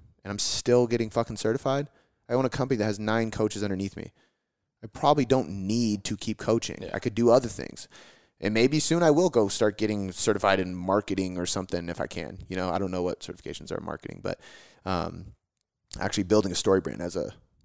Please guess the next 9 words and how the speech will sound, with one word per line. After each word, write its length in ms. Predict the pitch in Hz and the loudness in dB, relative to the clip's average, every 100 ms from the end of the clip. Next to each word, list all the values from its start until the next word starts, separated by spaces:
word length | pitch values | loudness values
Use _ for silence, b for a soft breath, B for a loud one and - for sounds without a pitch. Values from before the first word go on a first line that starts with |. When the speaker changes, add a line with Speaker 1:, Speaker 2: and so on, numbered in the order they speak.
| _ - | _ -6
Speaker 1:
workshop 360 | 95 - 82 | -6 0 -2
and 80 | 85 | -2
certification 400 | - 82 - - | -8 -6 -8 -8
course. 320 | - 82 - - | -6 -8 -8 -6
That 100 | 82 | -6
looks 200 | 64 - | -6 -2
really 200 | 104 71 | -2 0
cool. 260 | 107 80 B B B B B B B B - | -2 -2 B B B B B B B B 2
Um, 500 | 117 101 87 90 | 4 4 0 -6